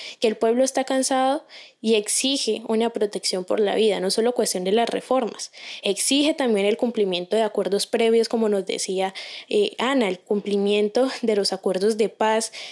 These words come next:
del expresidente Santos, exige garantías para los campesinos, exige el derecho a una educación de calidad,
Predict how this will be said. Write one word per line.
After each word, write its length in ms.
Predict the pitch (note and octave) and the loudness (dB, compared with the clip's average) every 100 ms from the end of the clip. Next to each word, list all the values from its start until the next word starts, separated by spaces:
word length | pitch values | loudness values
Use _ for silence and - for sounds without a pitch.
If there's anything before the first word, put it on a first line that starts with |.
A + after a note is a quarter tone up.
| - G#3 | -12 0
del 440 | G#3 G3+ - G3+ | 4 4 2 2
expresidente 760 | F#3+ - - F#3 F#3+ F3+ F3+ G3 | 0 -2 -2 0 0 0 0 0
Santos, 540 | B3+ B3+ A#3+ - - - - - | 2 0 -2 -4 -4 -6 -10 0
exige 560 | G#3 - - B3+ C4 | 0 0 2 4 4
garantías 720 | C#4 C4+ A3 G3 - C4 E4 E4 | 2 2 0 -2 0 2 2 2
para 240 | C4+ A#3 | 0 2
los 180 | G3+ - | 2 -2
campesinos, 800 | F#3+ F3 - B3+ C#4+ A3 G3+ - - - | -6 -6 -4 0 2 0 -2 -8 -14 -2
exige 600 | G#3+ G#3 A#3 A3+ B3 A#3 | -2 0 2 2 2 2
el 120 | A3 | 2
derecho 440 | G3+ G3 G#3 A3 C4 | 2 2 2 2 0
a 40 | |
una 140 | A#3+ A3+ | 2 2
educación 420 | G#3+ G3 F#3+ F#3+ | 0 -2 -4 -4
de 100 | G3+ | -2
calidad, 460 | G#3 G3 G3 F#3+ | -2 0 0 -2